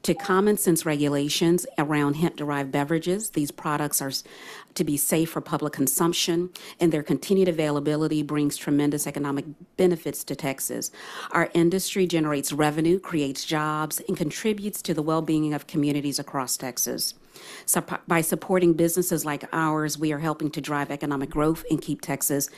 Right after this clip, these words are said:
at the forefront of innovation. At Dreams Brands, we fully recognize the read for res-, need for responsible regulation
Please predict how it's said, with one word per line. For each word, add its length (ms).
at 120
the 80
forefront 520
of 100
innovation. 680
At 220
Dreams 500
Brands, 640
we 200
fully 420
recognize 800
the 100
read 420
for 140
res-, 240
need 320
for 140
responsible 640
regulation 800